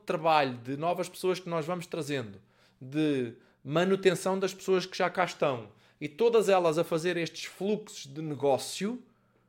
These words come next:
eh, o efeito cumulativo vai começar a acontecer e há de chegar um momento em que os royalties começam a evoluir. E se ainda não estão a acontecer para ti, esses momentos de crescimento, tem calma.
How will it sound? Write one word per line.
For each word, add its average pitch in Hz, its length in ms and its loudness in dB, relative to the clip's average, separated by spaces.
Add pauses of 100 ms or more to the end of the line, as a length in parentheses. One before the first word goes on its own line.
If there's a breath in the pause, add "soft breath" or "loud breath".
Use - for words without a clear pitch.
(400 soft breath)
eh, 208 360 10
o 185 160 2
efeito 240 500 2 (240)
cumulativo 180 840 0
vai 151 180 4
começar 143 360 -2
a 135 100 4
acontecer 139 680 -4 (560 soft breath)
e 190 180 -2
há 220 160 0
de 247 100 -8
chegar 240 300 2
um 226 80 -2
momento 214 280 -2
em 214 80 -4
que 214 80 -8
os 190 80 -6
royalties 180 360 -2
começam 175 340 -8
a 175 60 -6
evoluir. 143 400 -4 (500 soft breath)
E 180 80 -8
se 220 140 -2
ainda 226 180 2
não 220 80 0
estão 214 220 0
a 208 60 6
acontecer 196 420 0
para 175 120 -2
ti, 185 380 -8 (720)
esses 170 280 -4
momentos 165 440 -4
de 139 60 -16
crescimento, 170 540 -6
tem 226 180 -10
calma. 208 760 -2